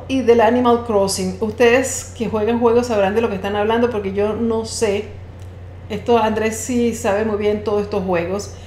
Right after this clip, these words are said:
pero lo importante es que los investigadores, eh, aseguran que al contrario de los temores de que un excesivo tiempo de juego lleva a la adicción,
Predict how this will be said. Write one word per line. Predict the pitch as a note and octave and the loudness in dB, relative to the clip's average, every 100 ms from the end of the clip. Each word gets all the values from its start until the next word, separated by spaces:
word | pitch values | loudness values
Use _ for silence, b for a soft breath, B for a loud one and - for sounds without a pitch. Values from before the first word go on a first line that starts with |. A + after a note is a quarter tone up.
| B B - | B B 2
pero | A3+ A#3 | 4 6
lo | A#3 | 4
importante | A3+ A3 G#3+ G#3+ | 2 -2 -2 -2
es | A#3+ | -2
que | C4+ | 0
los | B3 | 0
investigadores, | G#3+ G#3 G#3 G3 G3 G#3 B3 A#3+ - B B B B - | 0 0 -2 0 0 2 0 -2 -6 B B B B -2
eh, | G#3+ G#3+ G#3 G#3 G3+ G3 G3 G3 - | 2 4 6 6 6 2 -2 -4 -4
aseguran | G#3 A3 G#3 C#4 B3+ G#3+ A#3 A#3 | 0 0 2 2 4 4 2 0
que | A3+ | 0
al | G#3+ | 0
contrario | G#3+ G3 G#3 A#3 | 0 0 4 4
de | B3+ | 4
los | A#3 - | 2 2
temores | A3 G#3 G#3+ A3+ B3 B3 B B B - | 0 0 2 2 2 -2 B B B -4
de | G#3 A3 | 0 4
que | A3+ | 4
un | A#3+ | 4
excesivo | B3+ C4+ B3+ B3+ B3 B3 | 0 -2 -2 2 2 4
tiempo | B3+ B3 B3 | 2 4 4
de | A3+ | 4
juego | A#3+ A#3+ A3 F#3+ - - G#3+ | 4 4 4 2 -4 -10 -6
lleva | B3 B3 B3+ A3+ A3 B3+ B B B | 6 8 8 6 4 2 B B B
a | G3+ G#3+ | 0 4
la | G#3+ - | 2 2
adicción, | A3+ A3+ A#3 - - C4 B3 A#3+ | 0 2 0 0 2 6 8 6